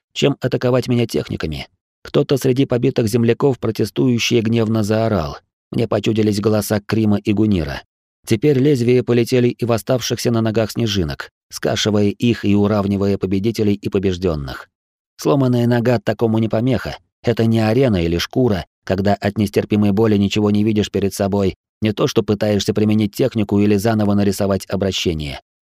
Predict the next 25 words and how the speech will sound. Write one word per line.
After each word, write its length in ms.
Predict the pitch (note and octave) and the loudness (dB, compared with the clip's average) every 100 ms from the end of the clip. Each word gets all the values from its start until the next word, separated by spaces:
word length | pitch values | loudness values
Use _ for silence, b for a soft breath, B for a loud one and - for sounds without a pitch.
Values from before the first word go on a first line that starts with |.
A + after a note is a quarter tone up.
| _ - | _ -2
Не 100 | A2+ | 0
для 140 | C3+ | 2
таких 340 | C3+ C3 C#3+ C3+ | 0 2 0 2
ли 80 | |
моментов 560 | C3+ C#3 C#3+ F#2+ F#2+ F2 | 2 2 0 0 -2 -2
нас 180 | F#2+ F2+ | -2 -2
тренировали? 720 | G2+ G2+ G#2 G#2+ E2+ C#2 - _ _ _ _ _ _ | 0 2 2 2 0 -4 -12 _ _ _ _ _ _
Словно 360 | - D#3 D3 D3+ | 0 2 2 2
наказывая 580 | D3 C#3+ C#3+ C3+ C3+ C3 | 2 2 2 2 2 2
мою 240 | B2+ B2+ | 2 2
задумчивость, 760 | B2+ C3+ D#3 - C#3 C3+ - - | 2 2 0 0 0 -2 -4 -4
повеяло 480 | B2 A#2+ A#2+ A#2+ | 0 2 2 2
жаром. 460 | G#2+ G2 D#2 C#2 C2 - _ _ | 2 0 -2 -6 -12 -18 _ _
Перекатился, 760 | - F2+ F#2+ G2 C3+ A#2+ A#2 G2+ _ - | -4 -2 -2 -2 0 0 -2 -2 _ -4
но 140 | A2+ | -2
едва-едва 720 | D3 B2 A#2 C3 B2 A#2 C3+ | 0 0 0 2 2 2 0
сумел 320 | A#2 B2 B2+ A#2+ | 2 0 2 2
увернуться 500 | A2+ A2+ A#2+ G#2 A#2+ | 2 2 0 0 -2
от 200 | G#2 - | -4 -2
лезвия, 500 | B2+ G#2+ F2+ F#2+ F2+ | 0 0 0 -2 0
которое 460 | F#2+ G#2 G2+ G2+ | -2 0 0 0
все 200 | F#2 A2 | 0 0
же 120 | G2+ | 2
рассекло 480 | G2+ F#2+ - - G#2 | 0 0 -4 0 -2
плечо. 440 | F#2+ G2 - C#2+ | 0 -2 -2 -4